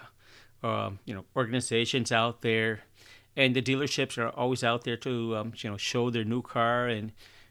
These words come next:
cars out there, their brand new lineup of, um, the two thousand twenty cars, which is really cool. It's really nice.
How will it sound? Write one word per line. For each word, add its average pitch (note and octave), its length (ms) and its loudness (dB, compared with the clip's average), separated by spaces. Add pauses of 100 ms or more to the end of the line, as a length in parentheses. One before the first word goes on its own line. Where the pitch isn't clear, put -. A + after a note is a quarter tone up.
(420)
cars B2 380 -4
out B2+ 240 -4
there, C3 220 -4
their A2+ 220 -2
brand A#2+ 280 -2
new B2 120 0
lineup A2+ 500 -2
of, G#2 200 -2
um, G#2 180 -2
the G#2+ 100 -6
two - 240 -8
thousand A2 420 0
twenty A2+ 360 -2
cars, A2 460 0
which A#2+ 160 -10
is - 160 -10
really A#3 200 -4
cool. A#2+ 340 -4
It's G2+ 120 -8
really C#3 180 0
nice. G#2+ 420 -4